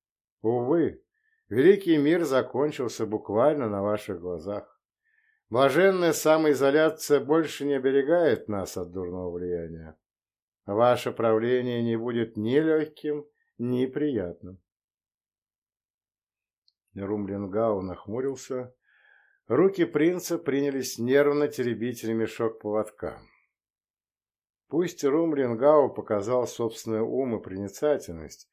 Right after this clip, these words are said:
однако опыта в словесных дуэлях у него маловато. Бывает, что отбить вопрос из разряда «не в бровь, а в глаз» гораздо сложнее, нежели меч противника.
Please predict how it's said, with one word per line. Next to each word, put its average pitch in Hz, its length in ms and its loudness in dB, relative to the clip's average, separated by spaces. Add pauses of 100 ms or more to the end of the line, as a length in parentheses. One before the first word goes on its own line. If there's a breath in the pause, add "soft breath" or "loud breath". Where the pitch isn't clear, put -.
(360 soft breath)
однако 139 520 2
опыта 147 600 4
в 120 60 -6
словесных 123 680 0
дуэлях 139 680 4
у - 20 -2
него 113 240 0
маловато. 104 560 -4 (880)
Бывает, 156 400 2
что 139 300 2
отбить 117 480 -2
вопрос 139 640 0
из 92 160 -6
разряда 104 760 0 (220 soft breath)
«не 113 180 -2
в 98 120 -4
бровь, 104 400 0
а 92 100 -6
в 85 80 -10
глаз» 113 420 -2 (360 soft breath)
гораздо 165 420 4
сложнее, 156 800 2
нежели 104 440 0
меч 104 380 -6
противника. 80 720 -10